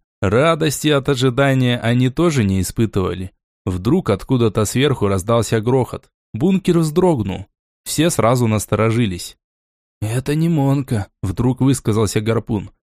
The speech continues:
«Это что-то посерьезнее». «Наверное, пытаются люк вскрыть», ответил я. «Но это вряд ли получится. Бункер изначально от бомбардировки строился». «Не скажи», возразил Гарпун.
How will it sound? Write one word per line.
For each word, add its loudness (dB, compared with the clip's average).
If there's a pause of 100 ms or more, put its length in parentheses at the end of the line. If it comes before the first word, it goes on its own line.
«Это 0
что-то -2
посерьезнее». 0 (420)
«Наверное, 2
пытаются 0
люк 0
вскрыть», -8 (100)
ответил 0
я. -4 (360)
«Но 2
это 0
вряд 0
ли 2
получится. -2 (320)
Бункер 0
изначально 0
от -4
бомбардировки 0
строился». -2 (340)
«Не 0
скажи», 0 (200)
возразил 2
Гарпун. -4